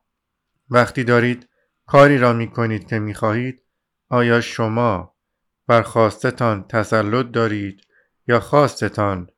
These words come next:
بر شما مسلط است؟ فرض کنید به شما فرمان داده باشند که این کتاب را بخوانید و شما هم اطاعت کنید.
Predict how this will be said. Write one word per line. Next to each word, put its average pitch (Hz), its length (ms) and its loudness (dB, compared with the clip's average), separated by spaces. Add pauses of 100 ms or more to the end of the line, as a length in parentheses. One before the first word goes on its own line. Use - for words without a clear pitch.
(120)
بر 107 160 2
شما 101 400 -4
مسلط 95 640 -6
است؟ - 320 -16 (960)
فرض 147 300 4
کنید 139 360 -4
به 127 100 -2
شما 120 600 -4 (440)
فرمان 123 520 4
داده 113 280 2
باشند 107 760 0
که - 120 -12
این 131 160 -6
کتاب 117 500 -2
را 110 120 4
بخوانید 98 600 -6 (680)
و 127 160 2
شما 139 360 0
هم 131 280 -2
اطاعت 107 500 -4
کنید. 95 320 -12